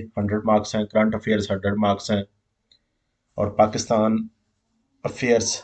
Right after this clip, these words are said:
हंड्रेड मार्क्स हैं, इस्लामिक स्टडीज और कंपैरेटिव स्टडी और मेजर रिलीजन्स for non-Muslim हंड्रेड मार्क्स हैं, जनरल साइंस and ability हंड्रेड मार्क्स हैं। टोटल इसके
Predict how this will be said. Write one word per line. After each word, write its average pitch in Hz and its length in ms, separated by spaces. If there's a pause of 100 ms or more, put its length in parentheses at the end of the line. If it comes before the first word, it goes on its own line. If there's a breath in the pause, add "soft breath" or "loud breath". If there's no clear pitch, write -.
हंड्रेड 104 240
मार्क्स 110 280
हैं, 113 60
इस्लामिक 110 400
स्टडीज 110 380 (140)
और 208 180
कंपैरेटिव 110 1000
स्टडी 107 420 (380)
और 107 100
मेजर 110 280
रिलीजन्स 104 560 (240)
for 120 140
non-Muslim 107 600 (120)
हंड्रेड 104 260
मार्क्स 104 320
हैं, 104 120 (440 soft breath)
जनरल 113 300 (100)
साइंस 110 260
and 110 200
ability 107 420
हंड्रेड 104 320
मार्क्स 107 200
हैं। 107 80
टोटल 113 300
इसके 131 340